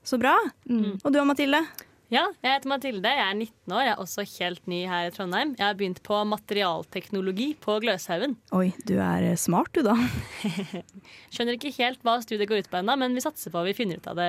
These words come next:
Speaker 3: etter hvert.
Speaker 1: Ja.
Speaker 3: Ja.
Speaker 2: Det får vi
Speaker 1: Mm.
Speaker 2: håpe. <laughs>
Speaker 3: Ja, ikke sant. Og på fritida har jeg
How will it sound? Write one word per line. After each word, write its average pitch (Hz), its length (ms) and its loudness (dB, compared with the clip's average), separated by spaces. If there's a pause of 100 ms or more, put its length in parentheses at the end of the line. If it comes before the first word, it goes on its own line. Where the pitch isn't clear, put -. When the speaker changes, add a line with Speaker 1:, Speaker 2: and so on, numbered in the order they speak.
(140)
Speaker 3:
etter 208 160 -2
hvert. 220 160 -4 (120)
Speaker 1:
Ja. 220 100 4 (240)
Speaker 3:
Ja. 247 140 0 (300)
Speaker 2:
Det 247 140 4
får 190 80 2
vi 311 80 4
Speaker 1:
Mm. 240 80 4
Speaker 2:
håpe. 214 160 -4 (140)
<laughs> 311 120 4
Speaker 3:
Ja, 208 160 0
ikke - 240 -16
sant. 208 300 -12 (160)
Og 226 100 -2
på 262 80 0
fritida 226 320 -4
har 262 100 2
jeg 233 60 0